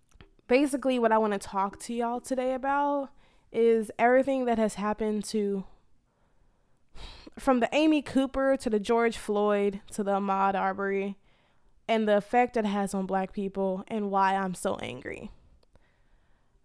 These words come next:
Um, let's start at the top. There was a woman named Amy Cooper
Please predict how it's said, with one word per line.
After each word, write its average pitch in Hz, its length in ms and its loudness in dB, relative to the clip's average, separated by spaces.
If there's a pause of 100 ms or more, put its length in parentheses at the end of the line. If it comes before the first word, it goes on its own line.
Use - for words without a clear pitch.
Um, 220 460 -8 (760)
let's 247 180 4
start 269 200 0
at 269 80 -6
the - 60 -16
top. - 380 -6 (760)
There 220 320 2
was 220 360 2
a 226 160 0
woman 214 360 -4
named 214 260 -2
Amy 220 280 -4
Cooper 208 580 -6